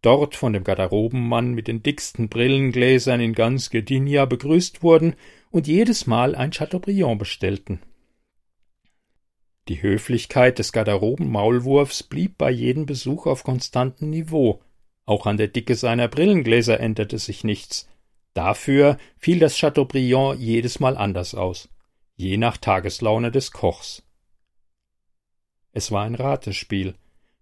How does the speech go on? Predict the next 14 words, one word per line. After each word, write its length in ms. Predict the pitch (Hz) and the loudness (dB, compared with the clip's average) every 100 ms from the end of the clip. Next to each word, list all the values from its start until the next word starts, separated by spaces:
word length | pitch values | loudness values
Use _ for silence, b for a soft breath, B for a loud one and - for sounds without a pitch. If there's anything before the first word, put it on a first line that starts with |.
| - | -6
Was 480 | 98 180 - - 117 | 0 0 0 -8 -2
würden 320 | 117 139 156 | 0 0 0
wir 120 | 160 | -2
diesmal 500 | - 107 104 131 127 | -4 -8 -4 -2 0
auf 140 | 143 | -2
dem 180 | - 156 | -4 -8
Teller 420 | - 190 196 190 | -4 -4 -2 -4
haben? 320 | 110 95 95 85 - _ _ _ _ _ _ | -4 -4 -4 -12 -16 _ _ _ _ _ _
Steckte 560 | - - 127 - 185 | -8 -2 -2 -2 -2
das 220 | 175 180 - | 2 2 0
Fleisch 520 | - 120 117 135 - | 0 4 4 2 -2
in 160 | 143 | -6
zwei 260 | 139 - 156 | -4 -2 -2
Toastbrotstücken? 1200 | 175 - 107 92 - - 113 - - 160 - 202 | -2 -6 -6 -6 -8 -4 -4 -4 -8 -4 -2 -4